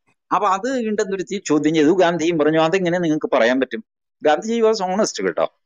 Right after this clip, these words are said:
മറ്റേ ആൾക്ക്, "You have, you have a point, let me know that." ഈ അർത്ഥത്തിലാണ് ഗാന്ധിജി സംസാരിക്കുന്നത്, അല്ലാതെ വെല്ലുവിളിയായിട്ടല്ല. "ധൈര്യം ഉണ്ടെങ്കിൽ തെളിയിക്കിടൂ" എന്നൊക്കെ പറഞ്ഞുള്ള നമ്മുടെ ഇപ്പോഴത്തെ ടി വി ചർച്ച പോലെയല്ല. അപ്പോ, ഉം, ആ, കൃഷ്ണൻ നമ്പ്യാതിരി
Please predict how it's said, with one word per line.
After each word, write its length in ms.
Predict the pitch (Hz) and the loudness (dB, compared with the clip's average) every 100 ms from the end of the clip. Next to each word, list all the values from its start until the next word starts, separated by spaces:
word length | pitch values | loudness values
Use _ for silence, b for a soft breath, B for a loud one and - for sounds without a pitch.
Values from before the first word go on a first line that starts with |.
| _ _ | _ _
മറ്റേ 220 | 143 135 175 | -2 0 2
ആൾക്ക്, 300 | 160 175 190 190 | 2 2 0 0
"You 380 | 190 185 196 | 0 0 0
have, 200 | 196 220 220 - 202 | 2 2 0 -4 0
you 100 | 196 | 2
have 160 | 202 214 | 4 2
a 80 | |
point, 380 | 226 175 208 233 196 | 2 2 2 2 0
let 100 | 202 | -2
me 180 | 202 214 | 0 0
know 200 | 185 185 | 2 4
that." 180 | 190 123 - 139 | 4 2 -2 -2
ഈ 100 | 175 | 0
അർത്ഥത്തിലാണ് 540 | 170 202 202 202 185 | 0 -2 -2 -2 0
ഗാന്ധിജി 320 | 170 156 160 | 0 2 2
സംസാരിക്കുന്നത്, 640 | 151 - 123 135 123 120 113 | 2 -2 0 2 2 2 2
അല്ലാതെ 300 | 131 139 127 b b b | 4 4 2 b b b
വെല്ലുവിളിയായിട്ടല്ല. 880 | 127 139 185 190 190 180 170 120 85 - | 0 4 4 6 4 4 2 0 -2 -2
"ധൈര്യം 300 | 117 175 160 | 2 4 4
ഉണ്ടെങ്കിൽ 260 | 151 156 151 | 2 0 -2
തെളിയിക്കിടൂ" 640 | - 185 170 165 151 147 | 0 4 4 2 2 2
എന്നൊക്കെ 220 | 147 143 | 2 -2
പറഞ്ഞുള്ള 380 | - 165 139 139 | 0 0 2 0
നമ്മുടെ 300 | 151 147 165 | 2 2 0
ഇപ്പോഴത്തെ 460 | 160 156 170 143 - _ _ - | 0 0 2 2 0 _ _ 2
ടി 80 | 151 | 4
വി 100 | 180 | 4
ചർച്ച 320 | 170 190 165 | 4 0 2
പോലെയല്ല. 440 | - 170 131 - - _ _ _ _ _ _ _ _ _ 196 | 2 2 0 -2 -16 _ _ _ _ _ _ _ _ _ -8
അപ്പോ, 300 | 214 247 233 | -2 -2 -2
ഉം, 180 | 214 | -6
ആ, 300 | 214 190 180 | -6 -4 -4
കൃഷ്ണൻ 640 | 175 - _ - - 254 254 | -8 -12 _ -14 -8 -4 -2
നമ്പ്യാതിരി 680 | 202 147 120 123 117 233 | -2 -2 -2 -2 -4 -6